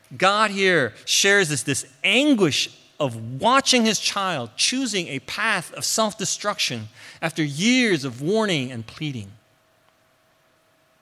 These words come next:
And then in verse eight, we have another tonal shift. In light of this impending destruction,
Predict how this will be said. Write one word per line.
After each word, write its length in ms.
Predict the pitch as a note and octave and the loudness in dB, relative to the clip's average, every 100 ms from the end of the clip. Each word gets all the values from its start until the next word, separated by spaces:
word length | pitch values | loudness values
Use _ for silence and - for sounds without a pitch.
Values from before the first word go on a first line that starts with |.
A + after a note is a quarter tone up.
| _ _ _ _ _ - | _ _ _ _ _ -14
And 140 | C#3+ C3+ | -4 0
then 140 | D#3 | 2
in 100 | D#3 | 2
verse 240 | D3+ D3 | -2 -2
eight, 380 | C#3+ A#2 G#2 - _ _ _ _ - | -2 -4 -6 -16 _ _ _ _ -8
we 100 | C3+ | 0
have 140 | D3 | 0
another 400 | C3 C#3 D3+ B2+ | 2 2 2 0
tonal 340 | G2+ - B2 A#2 | -4 -6 -6 -4
shift. 460 | - - - - - _ _ _ _ _ | -6 -6 -10 -20 -20 _ _ _ _ _
In 180 | E3 D3+ | 0 2
light 320 | D3 G#3 A#3+ - | 4 4 2 0
of 180 | E3 C#3+ | -4 0
this 240 | F#3+ - - | 0 0 -6
impending 640 | C#3+ - - G3 F3+ F3+ | -10 -10 -10 -6 -6 -6
destruction, 760 | D#3+ D#3 - C#3+ - A2+ G2+ | -6 -8 -4 -4 -6 -10 -12